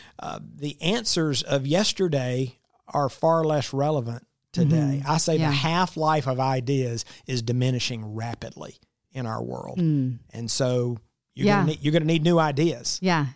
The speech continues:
Speaker 2: 'cause we have new technology, new cultural, uh, factors in place.
Speaker 1: New
Speaker 2: Completely,
Speaker 1: demands, new
Speaker 2: yeah.
Speaker 1: expectations, new restrictions, new constraints, new opportunities.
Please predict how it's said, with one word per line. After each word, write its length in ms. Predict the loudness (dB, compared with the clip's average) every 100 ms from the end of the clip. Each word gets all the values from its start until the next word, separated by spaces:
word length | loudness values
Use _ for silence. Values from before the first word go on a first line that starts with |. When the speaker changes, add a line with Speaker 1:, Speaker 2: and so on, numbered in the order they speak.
| _ -4
Speaker 2:
'cause 160 | 0 4
we 80 |
have 200 | 4 4
new 140 | 4 2
technology, 1040 | 2 0 2 4 4 4 4 2 4 2
new 260 | 4 4 4
cultural, 880 | 2 0 0 0 0 0 0 -2 -6 _ -20 _
uh, 280 | -2 0 0 -4 -2
factors 460 | 0 0 2 2
in 160 | 4 4
place. 720 | 4 2 2 2 0 -4 -12 -20 -20 _ _ _ _ -4
Speaker 1:
New 120 | 2
Speaker 2:
Completely, 160 | 4 4
Speaker 1:
demands, 440 | 4 4 4 4
new 60 | 4
Speaker 2:
yeah. 140 | 4
Speaker 1:
expectations, 1300 | 4 2 -2 2 4 4 4 2 0 0 0 -2 -6 -12
new 220 | -8 -2 -2
restrictions, 800 | 0 0 0 0 0 -2 -2 -2
new 140 | -4
constraints, 880 | -4 -2 0 2 2 4 2 0 -2
new 180 | 0 2
opportunities. 1160 | 2 -2 -4 0 2 2 2 2 2 2 0